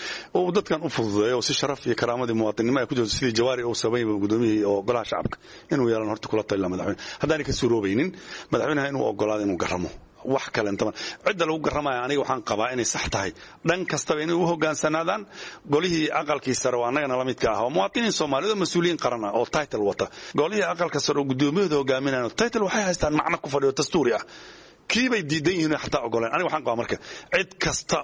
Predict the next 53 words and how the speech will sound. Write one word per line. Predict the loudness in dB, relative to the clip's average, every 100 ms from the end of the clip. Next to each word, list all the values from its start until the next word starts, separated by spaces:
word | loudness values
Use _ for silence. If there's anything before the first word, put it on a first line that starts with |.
| 0
oo, | 2 2 2
oo, | 2 2 2
oo, | 2 0 0
oo | 0 -2 -6 -16 -20 -20 -4
nabad | 0 2 0
lagu | 0 0
helaayo | 0 2 0 2
oo | 2 2
dalkan | 0 0 -2
aan | 0 0
dib | 0
u | 2
celinaynin | 2 2 2 2
in | 2
lagu | 2 0
horgaramo. | 0 -2 -2 -4 -8 -8
Hadday | -2 -2 0 0 2
la | 2 0 0
dhex | -2 0
waayo, | 0 2 2 0
gudaha | 2 0 2 0
diidaan, | 0 2 2 -2 -12 -16 -6
hadday | -2 0 2
ayagu | 2 2 0
isleeyihiin | -2 2 2 2 2
Eritrea | 2 2 2 0
iyo | 2 0
Ethiopia | 2 0 4
iyo | 2 2
cid | 0 0
baa | 0
mataqaana | -2 -2 -2 0
idin, | 0
annaga | 0 0 0 -2
cid | -4 -4
kasta | -4 -2 -4 -2
oo | 0 0
aan | 0
la | 0
garamayno. | 0 0 2 0 -2 -6 -12 -2
Warkeen | 0 0 -2
annagu | 0 2
waa | 2 0
cadcad | -2 0
yahay, | -2 -2
dastuur | 0 2 2
baan | -2
ku | 0
taagannahay, | 0 2 0 2
nidaam | 0
baan | -2 -4
ku |
taagannahay. | -2 0 0